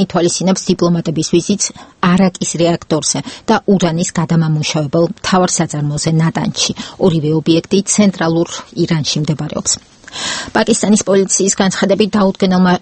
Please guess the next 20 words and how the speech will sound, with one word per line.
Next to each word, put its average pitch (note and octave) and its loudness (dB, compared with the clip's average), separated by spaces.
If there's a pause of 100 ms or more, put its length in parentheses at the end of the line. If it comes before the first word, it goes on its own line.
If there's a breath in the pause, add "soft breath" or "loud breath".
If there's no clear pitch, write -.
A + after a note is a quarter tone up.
(220)
შეიარაღებულმა F#3 2
პირებმა F3 2
შვიდმეტი G3+ 0
ადამიანი E3 -2
დახოცეს E3 -2
პაკის-, - -6
ე, F#3 0 (120)
პაკისტანის F3 -2
ქალაქ E3 0 (100)
კარაჩიში. F3 -2 (280 loud breath)
ქალაქის F3 0
პოლიციის E3+ 0
უფროსის D#3+ 0 (160)
ფაიას F3 0
ლეღარის E3 0
განცხადებით, F3 0 (300 loud breath)
როგორც G3 2
ჩანს, G3 0
მიზანმიმართული F#3+ 2
ოპერაცია E3+ 0